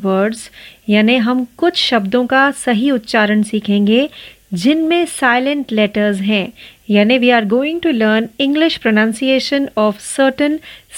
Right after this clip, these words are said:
silent letters, यानी जिन भी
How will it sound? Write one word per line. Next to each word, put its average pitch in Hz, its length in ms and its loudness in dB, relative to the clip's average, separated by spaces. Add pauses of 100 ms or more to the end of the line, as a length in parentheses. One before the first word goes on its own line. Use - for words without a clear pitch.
silent 285 580 -2
letters, 185 520 -4
यानी 214 320 0 (380)
जिन 277 320 2
भी 339 280 4